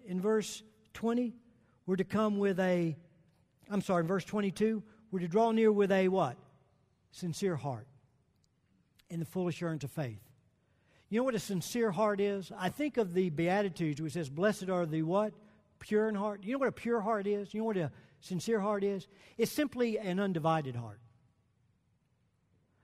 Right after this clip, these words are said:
A single heart. In other words, Jesus is saying, "I offered myself for you. I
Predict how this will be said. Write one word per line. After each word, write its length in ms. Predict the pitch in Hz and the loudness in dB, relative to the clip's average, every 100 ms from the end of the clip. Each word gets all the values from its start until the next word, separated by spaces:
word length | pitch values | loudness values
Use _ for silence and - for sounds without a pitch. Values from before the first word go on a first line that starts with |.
| _ | _
A 80 | 202 | -6
single 460 | 180 - 220 190 147 | -4 -2 -2 0 -2
heart. 260 | 120 101 - - _ _ _ _ _ _ _ _ _ _ _ _ _ _ _ _ _ _ _ - | -4 -8 -16 -20 _ _ _ _ _ _ _ _ _ _ _ _ _ _ _ _ _ _ _ 0
In 100 | 254 | 4
other 100 | 269 | 6
words, 220 | 254 165 | 4 2
Jesus 380 | 208 277 202 180 | 0 0 0 -4
is 100 | 170 | -4
saying, 520 | - 190 156 131 123 - _ _ _ _ _ _ _ _ _ _ _ _ _ _ _ _ _ _ _ | -2 -2 -2 -4 -8 -14 _ _ _ _ _ _ _ _ _ _ _ _ _ _ _ _ _ _ _
"I 260 | 180 220 233 - | 0 2 2 0
offered 800 | 180 226 202 - 202 202 190 165 | 2 2 2 -2 -2 -2 -4 -6
myself 960 | 165 180 180 - 170 156 151 131 - - _ _ _ | 0 0 0 -2 -2 0 0 -2 -10 -20 _ _ _
for 200 | - 151 | -8 -6
you. 280 | 127 120 101 - _ _ _ _ _ _ _ _ _ _ _ _ _ _ _ _ _ _ _ _ _ _ _ _ _ - | -4 -8 -10 -16 _ _ _ _ _ _ _ _ _ _ _ _ _ _ _ _ _ _ _ _ _ _ _ _ _ -4
I 260 | 208 233 | 2 2